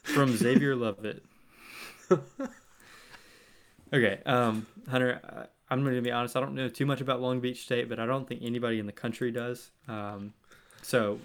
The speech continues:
Speaker 1: tell me a little bit about their pitching staff, and, uh, and then we'll
Speaker 2: Yeah,
Speaker 1: get to some
Speaker 2: so
Speaker 1: Instagram
Speaker 2: Long
Speaker 1: questions.
Speaker 2: Beach State, they're the Dirtbags.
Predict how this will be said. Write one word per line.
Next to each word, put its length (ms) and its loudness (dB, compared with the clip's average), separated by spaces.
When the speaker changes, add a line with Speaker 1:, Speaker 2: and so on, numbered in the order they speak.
Speaker 1:
tell 160 -2
me 80 4
a 40 4
little 160 2
bit 80 0
about 200 0
their 100 -2
pitching 320 -6
staff, 480 -10
and, 300 -8
uh, 40 -8
and 0 -
then 80 -6
we'll 100 -2
Speaker 2:
Yeah, 100 2
Speaker 1:
get 80 -2
to 60 -6
some 160 2
Speaker 2:
so 160 4
Speaker 1:
Instagram 100 0
Speaker 2:
Long 120 -4
Speaker 1:
questions. 320 0
Speaker 2:
Beach 260 -2
State, 300 0
they're 140 -2
the 100 -8
Dirtbags. 920 -2